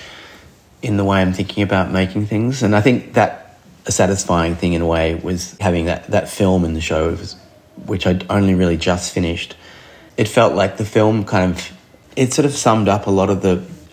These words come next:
ideas and things that I've been working with in the sculpture and, and in the, and in the pictures over those years. So it felt like it, it sort of somehow touched on all of that, and,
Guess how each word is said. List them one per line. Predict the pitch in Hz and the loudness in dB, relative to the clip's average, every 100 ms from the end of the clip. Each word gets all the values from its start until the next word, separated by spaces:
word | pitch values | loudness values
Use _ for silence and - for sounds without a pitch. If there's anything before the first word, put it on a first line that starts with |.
| - | 0
ideas | 101 90 95 95 98 | 2 2 2 2 0
and | 92 | 0
things | 104 95 | 0 2
that | 95 | 0
I've | 87 - - - - - | 0 -6 -20 -20 -14 -2
been | 95 92 | 0 2
working | 90 92 98 | 2 0 0
with | 95 90 - - 98 | -2 -2 -8 -10 -2
in | 95 | 0
the | 92 | 0
sculpture | 90 90 85 - 90 87 | 0 0 0 0 0 0
and, | 90 | 0
and | 90 | -2
in | 90 87 | -2 -2
the, | 87 - | -6 -6
and | 95 | -4
in | 87 | -4
the | 87 | -4
pictures | - 98 - 80 82 | -6 -4 -2 -2 0
over | 87 80 | 0 2
those | 85 85 | 0 0
years. | 90 90 85 | 0 -2 -2
So | 87 87 - - - - - - - - - | -2 -2 -4 -14 -20 -20 -20 -20 -20 -6 -2
it | 107 | -2
felt | - 104 90 | 2 2 4
like | 92 90 | 2 0
it, | 80 - | -4 -4
it | 98 95 | -6 -4
sort | - 90 | -4 -2
of | 87 | -2
somehow | 87 95 87 82 85 - - - - | -2 0 0 -2 -6 -14 -20 -20 -8
touched | - - - 95 | -2 -2 -2 0
on | |
all | 85 85 | 2 0
of | 85 | 2
that, | 85 80 | 0 0
and, | 90 90 85 | -2 -2 -4